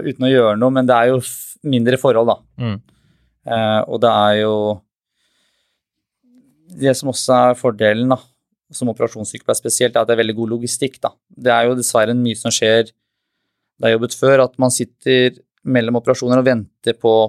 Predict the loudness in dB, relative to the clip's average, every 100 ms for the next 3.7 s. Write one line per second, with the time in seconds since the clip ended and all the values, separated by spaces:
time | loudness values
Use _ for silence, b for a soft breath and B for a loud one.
0 | -2 -4 -2 -2 -2 -2 0 0 0 2
1 | 0 -2 -6 -8 -10 -2 0 0 0 0
2 | 0 0 -2 -8 -6 -8 -8 _ -4 0
3 | -2 -2 -2 -2 -2 -2 -4